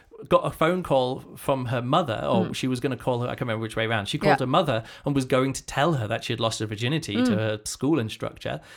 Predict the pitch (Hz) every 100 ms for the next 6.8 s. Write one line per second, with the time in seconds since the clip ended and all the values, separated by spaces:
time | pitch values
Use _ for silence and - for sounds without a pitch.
0 | - - - 151 160 165 160 165 156 156
1 | 156 - 143 147 151 151 151 147 143 -
2 | 151 151 147 156 147 139 139 147 147 151
3 | 151 131 135 143 143 143 - 180 - 107
4 | - 180 190 202 196 196 214 180 202 -
5 | 170 175 202 254 127 120 165 156 151 165
6 | 165 - - 180 170 185 180